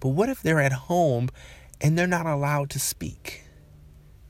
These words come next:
Maybe they're in a relationship, or maybe they're in a position in their job that they feel so small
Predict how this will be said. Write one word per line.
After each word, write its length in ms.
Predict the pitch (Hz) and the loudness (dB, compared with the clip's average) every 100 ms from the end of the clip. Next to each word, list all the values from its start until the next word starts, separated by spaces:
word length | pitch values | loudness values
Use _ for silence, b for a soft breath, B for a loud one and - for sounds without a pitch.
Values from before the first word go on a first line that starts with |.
| - - | -18 -2
Maybe 260 | 135 175 | 0 0
they're 180 | 185 175 | 0 -2
in 80 | 170 | 0
a 80 | 147 | 2
relationship, 760 | 131 120 143 170 139 120 113 | 2 4 2 0 -4 -4 -2
or 60 | 113 | 0
maybe 280 | 113 156 170 | 2 2 2
they're 180 | 165 | 2
in 80 | 156 | 2
a 40 | 127 | 0
position 580 | 139 113 147 - 135 | 0 0 -2 -2 -2
in 100 | 127 | 0
their 100 | 120 | 0
job 500 | 104 120 190 180 104 B B B B B - | 0 2 2 2 0 B B B B B 2
that 140 | 123 | 4
they 160 | 135 139 | 6 4
feel 280 | - 147 | 4 4
so 680 | 123 - - - 185 180 175 | 2 -2 -4 2 6 6 6
small 760 | 165 - 165 175 175 117 107 | 2 -2 -2 2 4 4 2